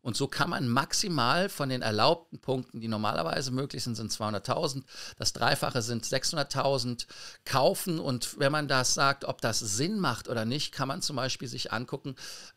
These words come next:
Amerika soll ja aufmachen bald, ähm, wenn man der, ja, Gerüchteküche glauben darf. Da soll es von Europa nach Amerika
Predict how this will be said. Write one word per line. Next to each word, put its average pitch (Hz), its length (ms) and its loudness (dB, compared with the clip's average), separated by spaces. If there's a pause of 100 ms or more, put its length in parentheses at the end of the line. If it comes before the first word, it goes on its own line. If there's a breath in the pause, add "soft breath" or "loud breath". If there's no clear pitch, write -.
(140)
Amerika 117 460 2
soll 101 180 4
ja 175 160 4
aufmachen 123 600 0
bald, 160 500 -2
ähm, 120 600 -2
wenn 113 140 -2
man 113 240 0
der, 101 460 0 (920)
ja, 107 240 -2
Gerüchteküche 113 880 -2 (300 loud breath)
glauben 110 500 -4
darf. 160 380 -6 (640 loud breath)
Da 160 360 2
soll 123 440 2
es 190 360 0
von 196 400 -2 (160)
Europa 135 540 0
nach 131 500 2
Amerika 123 920 0